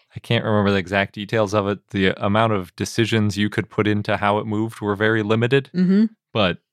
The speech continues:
Speaker 1: it's a little more fun than if you just walk by it and it's motion activated to do
Speaker 2: Right.
Speaker 1: the same thing
Speaker 2: You
Speaker 1: over and
Speaker 2: feel like
Speaker 1: over.
Speaker 2: you've got some control over it.
Speaker 1: Yeah.
Speaker 2: You can also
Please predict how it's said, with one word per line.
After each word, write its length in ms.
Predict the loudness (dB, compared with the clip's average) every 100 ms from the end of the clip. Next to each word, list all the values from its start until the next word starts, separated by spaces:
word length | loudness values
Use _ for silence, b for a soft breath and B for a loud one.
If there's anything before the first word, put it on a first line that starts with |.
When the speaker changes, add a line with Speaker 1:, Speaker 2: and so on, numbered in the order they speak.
| _
Speaker 1:
it's 180 | -4 0
a 60 | 2
little 220 | 4 2
more 180 | 2 -2
fun 320 | 0 0 2
than 120 | 0 -2
if 180 | -4
you 80 | -6
just 260 | -6 -6 -4
walk 300 | 0 0 0
by 220 | 0 0
it 160 | -2 -6
and 140 | -6
it's 160 | -6 -2
motion 400 | -2 -2 -2 -2
activated 600 | -2 -2 -6 -6 -6 -4
to 40 | 0
do 40 |
Speaker 2:
Right. 180 | 2 0
Speaker 1:
the 60 |
same 260 | -2 -4 -4
thing 220 | -4 -2
Speaker 2:
You 60 | -2
Speaker 1:
over 160 | 0
and 60 | 2
Speaker 2:
feel 100 | 2
like 120 | 2
Speaker 1:
over. 80 | 0
Speaker 2:
you've 140 | -4 -8
got 240 | -4 -2 -2
some 200 | -4 -4
control 500 | -4 -6 -2 -2 0
over 260 | -4 -4 -4
it. 180 | -6 -4
Speaker 1:
Yeah. 280 | 0 2 0 -4 _ _ _ _ _ _ _ _ _ _ _ -4
Speaker 2:
You 180 | -2
can 200 | 0 2
also 360 | 2 2 0 -4